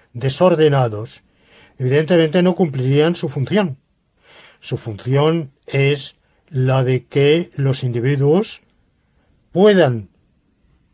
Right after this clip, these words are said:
escrutar esas normas, puedan enterarse de cuáles son y puedan ajustar su conducta a ellas.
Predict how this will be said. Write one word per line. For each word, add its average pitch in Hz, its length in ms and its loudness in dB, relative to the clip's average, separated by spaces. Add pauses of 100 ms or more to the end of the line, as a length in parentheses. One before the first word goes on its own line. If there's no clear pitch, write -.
(500)
escrutar 131 960 -4 (320)
esas 131 280 -8
normas, 170 680 0 (640)
puedan 151 340 2
enterarse 131 600 -2
de 107 80 -10
cuáles 143 360 0
son 185 400 0 (1200)
y 180 160 0
puedan 147 580 2
ajustar 151 500 -4
su 185 120 -4
conducta 127 560 -6
a 127 140 -4
ellas. 87 540 -16